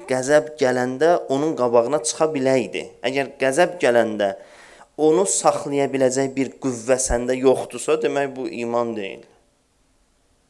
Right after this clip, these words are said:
Səni qəzəbləndirən heç nə yox, heç bir hadisə yox, heç kəs səni qəzəbləndirmir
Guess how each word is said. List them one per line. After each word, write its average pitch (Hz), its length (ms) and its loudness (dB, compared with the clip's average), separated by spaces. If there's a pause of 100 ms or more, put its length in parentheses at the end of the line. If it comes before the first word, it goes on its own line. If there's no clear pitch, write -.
(840)
Səni 160 280 0
qəzəbləndirən 156 760 4
heç 170 240 -2
nə 135 100 0
yox, 127 320 -2
heç 147 220 -4
bir 123 160 -4
hadisə 117 400 2
yox, 110 300 -2
heç 156 200 0
kəs - 160 -2
səni 123 220 -4
qəzəbləndirmir 120 800 0